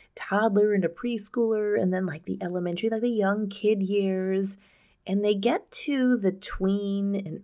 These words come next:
early teen years, <laughs> and you're like, "They're weird." <laughs> They're all weird to a degree. And oh my goodness, when I bring my kiddo to youth group and middle school is there as well. Okay,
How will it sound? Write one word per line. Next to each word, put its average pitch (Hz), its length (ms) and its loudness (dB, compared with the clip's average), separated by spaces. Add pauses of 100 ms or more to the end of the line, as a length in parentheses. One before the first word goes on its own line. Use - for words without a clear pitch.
early 180 400 2
teen 175 440 -4
years, 165 680 -2 (100)
<laughs> - 80 -12
and 185 280 -2
you're 185 100 0
like, 170 320 -2 (560)
"They're 220 160 -2
weird." 202 540 -2
<laughs> - 1160 -2
They're 339 140 4
all 302 160 8
weird 180 360 4
to 165 160 0
a 160 80 0
degree. 165 1040 -4
And 196 180 2
oh 208 220 4
my 196 220 2
goodness, 170 580 0
when 180 260 2 (340)
I 170 200 4
bring 180 560 2
my 175 160 6
kiddo 170 320 4
to 170 160 -2
youth 165 320 -4
group 165 320 -2
and 156 180 -2
middle 165 260 2
school 175 600 0
is 165 220 0
there 170 180 6
as 165 160 -2
well. 180 240 2
Okay, 135 380 -4